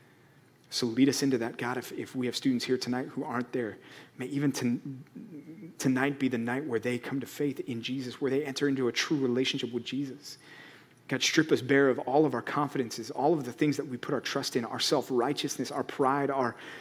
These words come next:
knowledge, our doctrine, the things that puff up. God, show us that without Jesus, none of that is able to, to do any good for us.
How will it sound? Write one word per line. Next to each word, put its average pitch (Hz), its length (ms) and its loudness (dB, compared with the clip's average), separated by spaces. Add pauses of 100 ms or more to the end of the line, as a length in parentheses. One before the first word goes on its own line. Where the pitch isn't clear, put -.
(220)
knowledge, 139 520 8
our 123 80 6
doctrine, 131 420 4
the 123 60 2
things 165 220 4
that 151 120 2
puff - 300 -6
up. 170 200 0
God, 139 200 0
show 175 300 4
us 160 220 -2
that 139 140 0
without 139 380 -4
Jesus, 156 420 0
none 147 260 0
of 175 180 -2
that 123 220 -8
is 123 300 -6 (320)
able 170 280 6
to, 143 100 2
to - 180 -2
do 139 180 4
any 175 280 2
good 151 260 4
for - 240 -6
us. - 400 -10